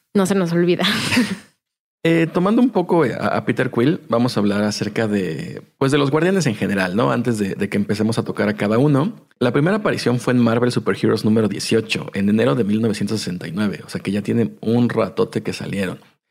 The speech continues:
Speaker 2: Y la verdad no se parecían en nada a lo que conocemos actualmente.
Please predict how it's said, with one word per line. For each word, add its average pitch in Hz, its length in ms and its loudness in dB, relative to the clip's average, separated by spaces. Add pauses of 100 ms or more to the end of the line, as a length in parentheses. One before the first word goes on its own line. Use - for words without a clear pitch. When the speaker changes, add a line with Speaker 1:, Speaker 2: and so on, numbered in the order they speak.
(340)
Speaker 2:
Y 113 260 4
la 110 120 4
verdad 117 280 2
no 135 180 4
se 160 100 0
parecían 113 380 0
en 107 140 4
nada 127 280 2
a - 200 -4
lo 101 100 -2
que 95 80 -8
conocemos 107 440 -2
actualmente. 101 680 0